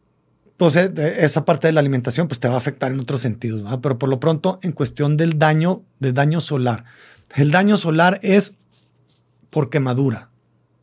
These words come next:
¿sale? Aquí no vi otro, no vi otro problema que te cause, que te cause el, el, el sol más que por quemadura.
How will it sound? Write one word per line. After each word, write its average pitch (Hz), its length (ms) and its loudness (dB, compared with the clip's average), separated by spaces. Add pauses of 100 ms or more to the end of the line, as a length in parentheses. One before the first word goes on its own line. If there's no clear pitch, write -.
(440)
¿sale? 131 420 -2 (720)
Aquí 123 240 -4
no 143 160 2
vi 151 140 0
otro, 151 520 2
no 143 100 -4
vi 151 80 0
otro 160 220 -2
problema 143 480 2
que 139 80 -6
te 120 160 -8
cause, 127 440 -4
que 120 120 -10
te 120 160 -12
cause 131 420 -2 (500)
el, 117 520 0
el, 120 340 -4
el 127 140 -4
sol 139 200 0
más 147 180 -2
que - 80 -8
por 120 260 -6
quemadura. 120 540 -2